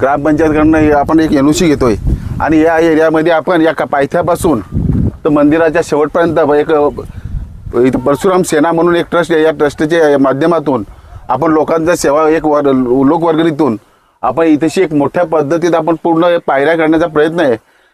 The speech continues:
त्यासाठी आता आपण या, यावेळेसच म्हणजे लवकर एक ते दोन महिन्यामध्ये आम्ही लवकर जे का-, पायऱ्यांचं काम चालू करतोय आणि या पायऱ्या जवळपास प-, पूर्ण मंदिरापर्यंत नेण्याचा आमचा प्रयत्न. हां.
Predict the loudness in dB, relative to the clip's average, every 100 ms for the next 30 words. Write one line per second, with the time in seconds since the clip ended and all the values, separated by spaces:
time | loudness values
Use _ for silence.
0 | _ -2 0 0 0 0 -2 0 0 2
1 | 2 0 -4 -8 -8 -4 0 2 2 2
2 | 2 2 0 0 0 0 2 0 0 2
3 | 0 0 -2 0 2 2 2 0 0 2
4 | 2 0 0 -2 0 -2 -2 -2 -2 0
5 | -2 -2 -2 -2 0 0 0 0 -2 -2
6 | -6 -10 -10 -16 -12 -4 0 0 0 0
7 | 0 0 0 0 -2 -4 -6 -2 0 2
8 | 2 2 2 0 0 0 0 0 -2 -8
9 | -20 -6 -2 0 0 0 -2 -2 -4 -6
10 | -14 _ _ _ _ -20 -16 -16 -16 -20
11 | -18 -18 -18 _ -20 -18 -6 -4